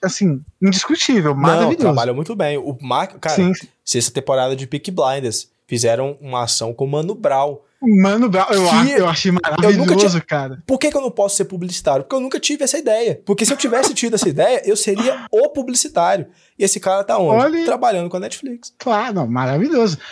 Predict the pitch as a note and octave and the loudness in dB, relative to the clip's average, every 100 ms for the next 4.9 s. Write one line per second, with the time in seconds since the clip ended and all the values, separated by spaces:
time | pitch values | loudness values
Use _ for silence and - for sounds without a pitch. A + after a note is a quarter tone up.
0 | - G#3 C4 - C#4 C4 B3+ A#3 G#3 G#3+ | -4 -2 -2 -2 -2 2 2 2 2 2
1 | C4+ A#3+ B3 A#3 G#3 F#3 F#3+ G3+ A#3 D#3+ | 2 2 4 4 4 2 2 2 0 2
2 | E3 E3+ F3 D#3+ D#3+ E3+ D#3+ D#3 D3 D#3 | 2 2 0 0 0 2 2 0 0 0
3 | - D#3 - D#3 D3 C3+ - - C3+ C3 | -4 -4 0 2 2 0 -6 -2 -2 0
4 | - A2+ G#2 - - A#3+ - D3+ | -2 -2 -4 -10 0 0 0 -4